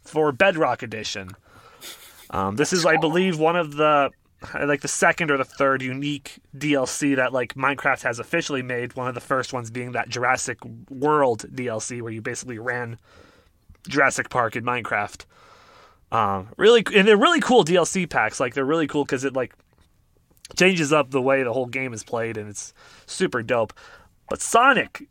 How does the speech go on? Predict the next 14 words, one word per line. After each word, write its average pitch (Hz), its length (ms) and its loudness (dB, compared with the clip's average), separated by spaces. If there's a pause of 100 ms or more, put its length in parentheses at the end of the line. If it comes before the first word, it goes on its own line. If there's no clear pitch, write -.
(1080)
came 147 300 0
in, 135 180 2
and, 131 220 -4 (760)
uh, 185 220 2
one, 233 300 8
I'm 240 80 4
gonna 294 160 4
say 240 260 6
that 180 180 -4
the, 185 120 0
the, 180 440 0
the 175 520 -2
character 277 440 2
sets, - 600 0